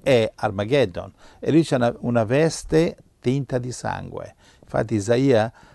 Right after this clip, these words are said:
settecento anni prima, diceva, "Io ho calcato, eh, l'uva, l'uva nel tino", cioè Armageddon,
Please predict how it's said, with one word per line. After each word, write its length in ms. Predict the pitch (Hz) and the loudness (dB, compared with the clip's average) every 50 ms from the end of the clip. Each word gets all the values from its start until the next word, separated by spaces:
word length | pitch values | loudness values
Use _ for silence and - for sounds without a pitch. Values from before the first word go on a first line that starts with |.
| _ _ | _ _
settecento 800 | - - - - 107 101 - 113 101 - - 135 139 123 - 113 | -16 -10 -2 -2 -2 0 0 -2 -2 0 -2 -2 -2 -2 0 0
anni 220 | 113 113 120 113 95 | 0 2 0 -2 -2
prima, 520 | - 110 120 113 110 95 95 95 98 113 - _ _ _ _ _ - - _ - _ _ - | -2 -2 0 0 0 -2 -2 -4 -6 -6 -10 _ _ _ _ _ -20 -20 _ -20 _ _ -14
diceva, 800 | - 104 110 110 110 - - 123 120 113 104 101 101 113 127 - _ _ _ _ _ _ _ _ _ _ - | -8 -4 -4 -4 -4 -2 0 0 2 2 2 2 2 0 -2 -6 _ _ _ _ _ _ _ _ _ _ -4
"Io 160 | - 131 135 | 2 2 2
ho 20 | |
calcato, 800 | 123 - 120 113 104 - 127 135 135 120 - 127 113 110 - _ _ - | 4 4 4 4 4 2 2 2 2 2 2 2 0 0 0 _ _ -10
eh, 260 | - 107 101 101 101 | -8 -6 -6 -4 -4
l'uva, 540 | 101 101 113 127 139 131 131 127 123 - - _ _ _ - - _ 480 480 _ _ _ _ _ _ _ | -4 -2 0 0 0 0 0 0 -2 -2 -6 _ _ _ -20 -20 _ -20 _ _ _ _ _ _ _ _
l'uva 340 | - - 147 147 139 139 127 | -8 -6 -4 -2 0 0 0
nel 260 | 113 110 120 127 120 | 2 2 0 0 0
tino", 360 | - - 104 92 - 87 92 | -2 -4 -6 -6 -6 -6 -10
cioè 260 | - - - 98 92 - | -12 -8 -6 -4 -4 -4
Armageddon, 840 | - 95 90 92 92 92 101 98 90 85 90 90 92 90 92 - | -6 -8 -8 -8 -8 -4 -2 -4 -4 -4 -8 -12 -12 -14 -16 -18